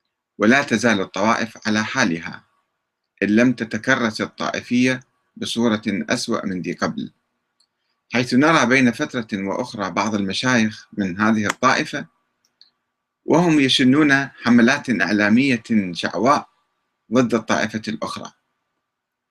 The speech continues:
ويعيدون الأمور إلى نقطة الصفر، وكأنهم لم يتحاوروا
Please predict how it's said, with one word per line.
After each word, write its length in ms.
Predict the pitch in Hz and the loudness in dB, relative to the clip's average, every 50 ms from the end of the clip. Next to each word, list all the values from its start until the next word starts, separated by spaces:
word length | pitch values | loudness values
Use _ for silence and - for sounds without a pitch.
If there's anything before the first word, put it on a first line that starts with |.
| - _ _ _ | -20 _ _ _
ويعيدون 580 | - 113 120 113 90 123 123 107 123 135 131 120 | 4 6 6 6 6 4 4 4 4 4 4 4
الأمور 540 | 110 104 - 98 104 110 120 120 110 113 | 4 2 0 0 2 2 2 2 0 0
إلى 540 | 101 - - 101 101 101 101 101 101 101 101 | -2 -2 -2 -2 0 0 0 0 -2 -4 -4
نقطة 440 | 104 110 117 - - - 101 - - | -4 -6 -8 -8 -10 -16 -18 -16 -16
الصفر، 580 | 85 - - 110 104 - - - - - _ _ _ _ _ _ _ _ _ _ _ _ _ _ _ _ _ _ _ _ _ _ _ _ _ _ _ - | -16 -10 -8 -8 -8 -10 -14 -20 -20 -20 _ _ _ _ _ _ _ _ _ _ _ _ _ _ _ _ _ _ _ _ _ _ _ _ _ _ _ -8
وكأنهم 800 | 104 104 - 120 98 120 131 135 135 135 143 143 147 135 117 | -8 -2 0 2 4 4 4 4 2 0 -4 -6 -8 -8 -4
لم 220 | 95 95 110 135 147 | 0 2 2 2 2
يتحاوروا 760 | 143 143 - 123 - 135 135 135 131 127 127 131 131 123 | 0 -4 -8 -8 -4 -2 -2 -2 -2 -2 -2 -2 -4 -6